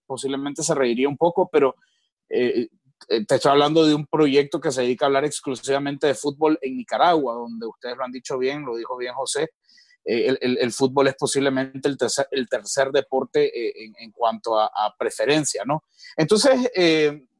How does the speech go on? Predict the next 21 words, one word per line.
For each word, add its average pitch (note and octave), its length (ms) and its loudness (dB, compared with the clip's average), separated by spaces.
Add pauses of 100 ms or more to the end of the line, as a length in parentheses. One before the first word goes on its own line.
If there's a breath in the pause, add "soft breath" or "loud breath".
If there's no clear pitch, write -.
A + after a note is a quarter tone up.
(120)
hemos E3 440 0
viajado F3 420 4
con F#3+ 100 -10
la E3 100 -6
selección, E3 520 -6
hemos E3+ 240 -8
cubierto D3+ 480 -4
ya D3 300 -2
dos C#3+ 360 -2
torneos C#3+ 380 -8
de C#3+ 100 -8
Copa D3 300 -2
Oro D#3 200 -2
de D3+ 100 -2
los C3+ 140 -16
tres C#3 180 -10
donde C#3+ 180 -8
ha C3 40 -6
estado C#3 260 -4
Nicaragua. F3+ 680 2 (500 soft breath)
Eh, B2+ 160 -2